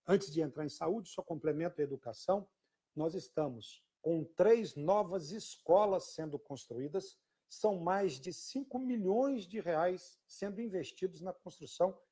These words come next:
de três novas unidades escolares em nossa cidade. E outros projetos virão. É o dinheiro do povo sendo devolvido pra própria população.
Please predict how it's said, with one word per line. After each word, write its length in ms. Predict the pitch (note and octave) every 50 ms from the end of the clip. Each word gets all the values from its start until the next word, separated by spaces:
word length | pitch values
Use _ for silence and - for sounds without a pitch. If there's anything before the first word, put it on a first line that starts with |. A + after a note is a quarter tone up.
| _ -
de 160 | D3 D#3 G#3+
três 460 | - - - G3 G#3+ A3+ A#3+ G#3+ D#3+ C#3
novas 420 | D3 D#3+ F#3 F#3+ F3 F#3 E3 D3
unidades 520 | F3 F#3 E3 C3+ C3+ D3 D#3 D3+ C#3 C3
escolares 760 | D#3+ D3+ - - F3 E3 C3+ B2 C3 C#3+ D3 C#3 C3+ - - _ _ _ _ _ _ -
em 100 | D3+ D3+
nossa 300 | C#3 C#3+ C#3+ C#3+ - D3+
cidade. 420 | - F#3 E3+ C#3+ B2 G#2+ - _ _ _ _ _ _ _ _ -
E 100 | F#3+ F#3
outros 280 | F3+ F3+ F3+ - - -
projetos 680 | - F#3 F3+ C#3+ - C3 C3+ C3+ - - - - _ _ _ _ _ -
virão. 460 | C3 A#2+ F3 F#3 E3+ D#3 C3+ A2+ - - - _ _ _ _ _ _ _ _ _ _ _
É 200 | - C#3 D3 D3+
o 80 | D#3 E3
dinheiro 360 | D3+ C#3 F3 F3 F#3+ F#3 E3+
do 80 | D#3 D#3
povo 300 | - - D#3 E3+ F3 D#3+
sendo 340 | - - - G3 G3 F#3 F#3
devolvido 760 | C#3+ C3 C#3 A#3 B3 F#3 F#3 F#3 C#3+ G#2+ - E3 E3+ D#3 D#3+
pra 180 | - - F3
própria 400 | - - - - D3+ D3 - D#3+
população. 560 | D#3 - C#3+ - - E3+ D#3+ - - - -